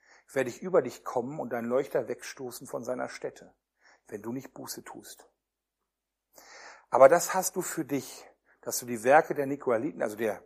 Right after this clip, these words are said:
der Irrlehrer, hassest, die ich auch hasse. Wer Ohren hat, der höre, was der Geist den Gemeinden sagt. Wer überwindet, dem will ich zu essen geben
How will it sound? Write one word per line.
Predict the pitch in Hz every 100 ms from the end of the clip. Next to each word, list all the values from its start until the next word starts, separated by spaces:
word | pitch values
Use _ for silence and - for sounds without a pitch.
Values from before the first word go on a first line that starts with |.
| -
der | - -
Irrlehrer, | 147 147 135 123 -
hassest, | 131 139 131 - _ - _ -
die |
ich | 123 87
auch | 120 -
hasse. | - - - -
Wer | - 120
Ohren | 185 226 214 190
hat, | 202 - - _ - - - _ -
der | 143 -
höre, | 185 180 180 175
was | 131 -
der | 123
Geist | 123 135 147 -
den | 139
Gemeinden | 123 117 120 127
sagt. | 123 101 - - _ - - _
Wer | - 120
überwindet, | 120 117 104 165 170 175 170 - 120
dem | 110
will | 127
ich | 127 -
zu | - -
essen | 139 - 127
geben | 123 127 131